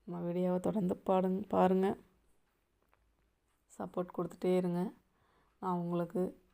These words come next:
பத்து பத்து திருக்குறளா எடுத்து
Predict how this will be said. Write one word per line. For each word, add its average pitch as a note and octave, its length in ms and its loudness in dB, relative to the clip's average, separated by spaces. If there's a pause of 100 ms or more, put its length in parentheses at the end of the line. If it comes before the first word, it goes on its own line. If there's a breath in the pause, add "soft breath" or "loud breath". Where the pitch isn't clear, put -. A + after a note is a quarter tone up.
(120)
பத்து - 240 -8
பத்து F#3+ 480 -4
திருக்குறளா F3+ 560 0 (1600)
எடுத்து F#3 480 -4